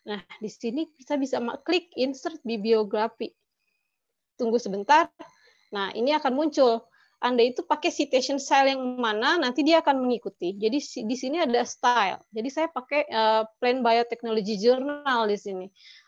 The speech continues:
Ah, bisa juga, eh, Anda ganti-ganti gitu ya.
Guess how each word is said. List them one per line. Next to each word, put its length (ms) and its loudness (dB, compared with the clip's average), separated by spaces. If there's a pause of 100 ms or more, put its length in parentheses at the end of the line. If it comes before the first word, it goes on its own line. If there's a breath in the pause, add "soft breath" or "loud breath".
(140)
Ah, 240 -4
bisa 240 -4
juga, 400 4
eh, 360 4 (200)
Anda 160 -2
ganti-ganti 800 0
gitu 160 -2
ya. 240 4